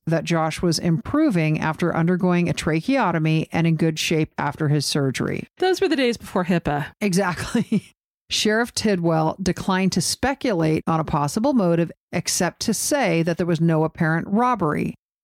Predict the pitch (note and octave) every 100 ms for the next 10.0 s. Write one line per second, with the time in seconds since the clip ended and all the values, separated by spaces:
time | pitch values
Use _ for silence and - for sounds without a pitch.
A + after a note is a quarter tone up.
0 | _ _ - G3+ - F#3 G#3+ - C#4 -
1 | A3 E3 D#3 D#3+ E3+ E3+ E3+ E3+ E3 E3
2 | D#3+ D3 - D4+ - A#3+ F3 E3 D#3+ -
3 | D#3+ - D#3+ - - - - F#3+ A#3 A#3
4 | D#3+ D3+ D3+ G3 - _ _ A3+ C4+ A#3+
5 | E3+ F3 D#3+ F#3+ F3+ - G#3 A#3 - D4
6 | B3+ A#3 - G3 F3+ F#3 F#3 - F#3 F#3
7 | E3+ D#3+ D#3 F#3 C4 C#4 G#3 E3 D#3 D#3
8 | C#3+ D#3+ E3 - - G3 F#3 - E3 D#3
9 | D#3 - E3 F#3 - C#4+ G3 - -